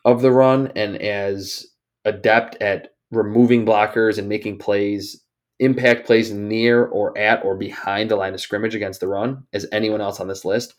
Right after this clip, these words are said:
But in terms of pinning his ears back and getting the quarterback to the turf, Shaq Barrett has a case that he should be in the top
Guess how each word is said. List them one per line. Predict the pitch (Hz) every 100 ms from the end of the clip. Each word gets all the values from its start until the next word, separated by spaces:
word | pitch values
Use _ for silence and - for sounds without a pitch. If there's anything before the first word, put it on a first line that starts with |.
| _ _ _ _
But | -
in | 113
terms | - 202 160
of | 120
pinning | 165 160
his | 120
ears | 107 120 92
back | 98 92 90 -
and | 95 90 - _ - 131
getting | 107 139 139
the |
quarterback | 123 127 120 107
to | 104
the | 95
turf, | - 113 110 - _ _ _ _ _ _ -
Shaq | - 165 165
Barrett | 135 127
has | 107 107
a | 98 95
case | - 113 113 -
that | 95
he | 113
should | - 101
be | 104
in | 95
the |
top | 90 98 92